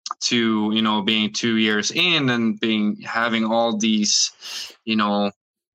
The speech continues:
memories with all these guys. You know, we had a fantastic last season, obviously during regular season, and it's been, it's been amazing. And, you know, and we, I've had some conversations as well with, with Tukes,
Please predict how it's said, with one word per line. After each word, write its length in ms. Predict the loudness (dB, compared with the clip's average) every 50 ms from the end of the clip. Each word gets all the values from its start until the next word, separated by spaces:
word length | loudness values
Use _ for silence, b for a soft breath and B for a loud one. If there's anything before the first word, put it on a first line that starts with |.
| _ _ _ -10
memories 920 | -4 -2 0 0 2 2 2 0 0 -2 -4 -4 -2 0 0 0 -2 -4 -8 _
with 240 | -2 -2 -2 -2 -2
all 180 | -2 -2 0 0
these 240 | 0 0 -2 -2 -2
guys. 380 | 0 0 2 2 0 0 -2
You 60 | -2
know, 120 | -2 0 0
we 120 | 0 0
had 120 | 0 0 -2
a 40 |
fantastic 580 | -2 -4 -4 -2 -2 0 0 0 0 -2 -2 -2
last 320 | 0 0 0 0 0 -2
season, 380 | -2 0 0 0 0 0 0 0
obviously 500 | 2 2 0 0 -2 -4 -2 -2 -2 0
during 220 | 0 0 0 0
regular 340 | 0 0 -2 -2 -2 -2 0
season, 540 | 0 -2 -2 0 0 0 0 0 0 -2 -4 -6 B B B B B B B _ _ _ -4
and 580 | 0 0 2 2 2 2 0 0 0 -2 -4 -8 _ _ _ _ _ _ _ _ _ _ _ _ _ _ _ -6
it's 240 | -2 0 0 0 0
been, 260 | 0 0 -2 0 -2
it's 120 | -2 -2
been 140 | -2 0 0
amazing. 460 | 2 2 2 2 0 0 0 0 0
And, 80 | 0 0
you 60 | 0
know, 160 | 0 2 2
and 120 | 0 0 2
we, 160 | 0 0 2
I've 220 | 2 0 0 0
had 240 | 0 0 0 0 0
some 100 | -2 -2
conversations 640 | 0 0 0 0 0 0 0 0 0 0 0 -2 -2
as 120 | -2 0
well 260 | 0 2 2 2 2 0
with, 280 | 2 2 2 0 0 -2
with 220 | -2 -2 -2 -2
Tukes, 540 | -2 -2 0 0 0 0 0 0 -2 -2